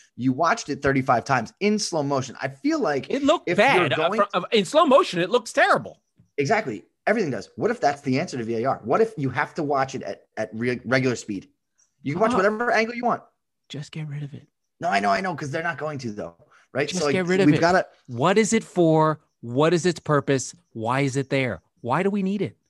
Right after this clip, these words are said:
Speaker 2: What does it do?
Speaker 1: No, I know.
Speaker 2: It's, they, they're fucking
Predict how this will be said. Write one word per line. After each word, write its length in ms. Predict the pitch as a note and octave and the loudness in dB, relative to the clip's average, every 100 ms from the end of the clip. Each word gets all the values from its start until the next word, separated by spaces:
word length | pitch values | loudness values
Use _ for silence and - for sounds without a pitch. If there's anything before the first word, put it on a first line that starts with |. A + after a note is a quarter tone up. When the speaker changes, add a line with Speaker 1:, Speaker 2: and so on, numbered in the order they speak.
| _ | _
Speaker 2:
What 160 | - F#3 | -2 0
does 160 | A3+ | 0
it 100 | A#3 | -4
do? 300 | G#3 C4 A3+ - _ _ _ | -4 -4 -4 -8 _ _ _
Speaker 1:
No, 140 | D3 A3+ | -10 -6
I 60 | C#4 | -2
know. 120 | B3 | -2
Speaker 2:
It's, 100 | - _ _ _ - - | -4 _ _ _ -10 0
they, 240 | C#4 - _ _ - | 2 0 _ _ -6
they're 100 | D#4 | -4
fucking 540 | - D#4+ D#4+ E4+ D4 | 2 2 2 0 0